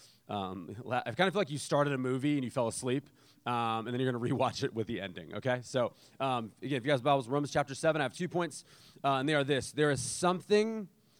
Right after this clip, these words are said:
that can never change us. Point number one is there is something that can never change us. And number two, there is someone who will change us. So number one, there is something that can never change us. Number two,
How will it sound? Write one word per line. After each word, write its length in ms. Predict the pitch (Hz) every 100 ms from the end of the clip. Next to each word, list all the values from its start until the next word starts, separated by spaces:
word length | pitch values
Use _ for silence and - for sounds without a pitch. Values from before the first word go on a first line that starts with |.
| _
that 180 | - 143
can 140 | - 135
never 240 | 139 139
change 380 | - 123 113 90
us. 200 | 76 -
Point 180 | 143 131
number 180 | 127
one 200 | 120 123
is 80 | 123
there 120 | 113
is 80 | 117
something 320 | - 147 151
that 80 | 139
can 180 | 107 120
never 220 | 135 139
change 360 | 143 139 131 120
us. 320 | 123 - - _ _ _ -
And 120 | 139
number 240 | 147 135
two, 800 | 135 - - 233 190 151 135 127 - _ _ _
there 180 | 131 143
is 100 | 135
someone 600 | - - 165 156 143 123
who 240 | 117 131 135
will 720 | 123 107 139 147 131 110 67
change 440 | - - 104 95
us. 440 | 85 - - - - _ _ _ _ _
So 100 | -
number 160 | 147 156
one, 140 | 151
there 80 | 143
is 80 | 127
something 220 | 156 156
that 120 | 127
can 180 | 135 127
never 240 | 135 147
change 360 | 139 139 135 123
us. 160 | 123
Number 160 | 131 117
two, 340 | - 139 139